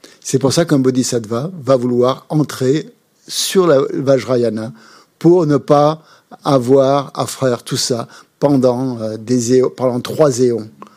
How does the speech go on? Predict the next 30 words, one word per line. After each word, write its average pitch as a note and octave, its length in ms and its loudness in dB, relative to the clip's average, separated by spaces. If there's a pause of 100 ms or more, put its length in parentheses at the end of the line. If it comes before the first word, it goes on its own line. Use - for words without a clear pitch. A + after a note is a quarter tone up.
(220)
pendant B2 280 -4
trois B2+ 300 -4
kalpas, - 420 -4 (480)
hein, - 120 -12 (480)
à - 100 -4
cultiver B2+ 480 -4
ça. - 200 -12 (340)
Le E3+ 100 4
Bouddha F#3 240 2
Shakyamuni E3 720 2 (200)
donne E3+ 280 0
l'exemple, D3+ 540 0 (280)
quand C3 200 -2
il B2+ 80 2
atteint B2 260 0
l'éveil B2 360 2
sous, A#2 480 -2
sous - 200 -6
l'arbre A#2+ 300 0
de A2 100 -4
la G#2+ 120 -2
Bodhi, G#2+ 340 -6 (460)
d'un D#3+ 180 4
bodhisattva D#3+ 800 2 (500)
qui G3 180 2
a F3 80 2
cultivé F3+ 680 0
justement C3+ 420 -4
la C3 100 2
bodhicitta, A2+ 720 -10